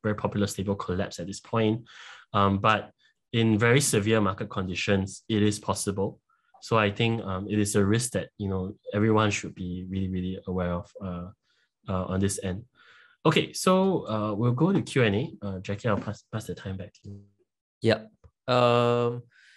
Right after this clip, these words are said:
Speaker 2: yeah, so for, for this section, I think it's more of, uh, we, I think Clinton share a little bit more about the various, uh, stable farms,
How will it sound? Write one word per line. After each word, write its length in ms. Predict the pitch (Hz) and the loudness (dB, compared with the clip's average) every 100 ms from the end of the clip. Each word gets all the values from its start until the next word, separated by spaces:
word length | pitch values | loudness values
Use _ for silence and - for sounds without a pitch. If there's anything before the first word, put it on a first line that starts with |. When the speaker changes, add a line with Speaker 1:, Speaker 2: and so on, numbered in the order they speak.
| _ _ | _ _
Speaker 2:
yeah, 120 | 147 | 0
so 260 | 139 220 - | 2 0 -2
for, 160 | 151 143 | -8 0
for 100 | 151 | 0
this 160 | 202 | 0
section, 320 | 208 110 - 139 | -2 -2 -2 -2
I 100 | 117 | -4
think 220 | 143 117 | -6 -8
it's 80 | 113 | -4
more 240 | 120 107 | 0 0
of, 120 | 107 | 0
uh, 180 | 110 107 | 0 0
we, 460 | 107 107 104 104 - | 0 0 0 -2 -2
I 140 | 87 104 | -4 -4
think 180 | 123 | -4
Clinton 320 | 127 113 113 107 | -2 -2 -2 -2
share 400 | - 107 104 101 | 2 4 4 4
a 20 | |
little 220 | 107 110 | 2 2
bit 140 | 107 | 0
more 260 | 110 110 107 | -2 -4 -4
about 240 | 101 98 | -2 -2
the 120 | 101 101 | -2 -2
various, 580 | 110 107 107 110 - | 0 2 2 0 -2
uh, 100 | 92 | -4
stable 380 | 98 - 110 117 | -4 -2 0 2
farms, 480 | - 113 220 - - | 2 0 0 -8 -12